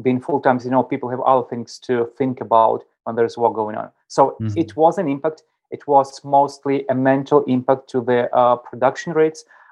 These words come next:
Speaker 1: but I'm, uh, grateful to the whole team that, uh, they managed to find strengths to actually also think about the company, not, uh, only about things that are more important than business.
Speaker 2: Mm-hmm, mm-hmm.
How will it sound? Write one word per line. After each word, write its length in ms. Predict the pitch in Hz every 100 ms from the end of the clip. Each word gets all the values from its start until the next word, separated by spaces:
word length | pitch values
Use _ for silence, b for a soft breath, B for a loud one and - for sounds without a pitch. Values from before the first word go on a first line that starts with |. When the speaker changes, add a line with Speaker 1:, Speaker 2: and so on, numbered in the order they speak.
| b
Speaker 1:
but 520 | 113 123 127 - - 135
I'm, 320 | 131 127 127
uh, 320 | 127 127 123
grateful 460 | 117 127 135 135 131
to 120 | -
the 100 | 127
whole 260 | - 139 135
team 340 | - 131 123
that, 300 | 117 117 - - _ _ _ -
uh, 340 | 120 120 120
they 140 | 117 127
managed 540 | 127 127 117 - -
to 340 | - 127 123 117
find 440 | - 131 131 135 - -
strengths 600 | - - 117 127 - - _ _ _ _ _
to 680 | 131 127 127 123 120 120 131 -
actually 420 | 131 - 131 131
also 500 | - 139 143 - 127
think 280 | - 131 123
about 360 | 120 123 117
the 40 | 101
company, 560 | - 127 139 120 110 - _ _
not, 420 | 123 117 117 - -
uh, 180 | 120 123
only 220 | 123 120
about 300 | 117 120 117
things 160 | 127 113
that 100 | 123
are 40 | 117
more 180 | 135
important 360 | 143 - 104 101
than 120 | 101
business. 420 | 95 101 - - _ _ _ _ -
Speaker 2:
Mm-hmm, 520 | 127 113 110 104 -
mm-hmm. 320 | 117 104 104